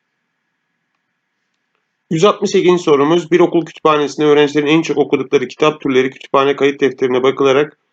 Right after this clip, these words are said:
e, sonuçlar daire grafiğinde gösterilmiştir. Roman türünü okuyan öğrencilerin okudukları yazarların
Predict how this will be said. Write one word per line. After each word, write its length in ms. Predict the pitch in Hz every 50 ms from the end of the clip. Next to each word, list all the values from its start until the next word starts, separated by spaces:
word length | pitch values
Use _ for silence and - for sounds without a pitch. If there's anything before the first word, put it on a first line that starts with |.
| _ _ _ _ _ _ _ -
e, 340 | 127 135 139 139 135 117
sonuçlar 560 | 101 - - 151 151 139 143 - 151 156 143 135
daire 300 | 139 139 139 135 143 139
grafiğinde 560 | 135 135 131 123 - - 123 120 131 151 160
gösterilmiştir. 840 | 151 143 131 127 - 135 135 123 123 123 120 123 - - 147 143
Roman 340 | 139 143 143 156 180 196 196
türünü 220 | - 190 165 165
okuyan 340 | 165 151 147 - 156 151 147
öğrencilerin 460 | 147 143 143 139 139 131 131 135 - -
okudukları 600 | - 147 151 180 151 160 160 156 - 156 151 156 147
yazarların 680 | 147 139 131 131 139 135 131 127 131 135 156 160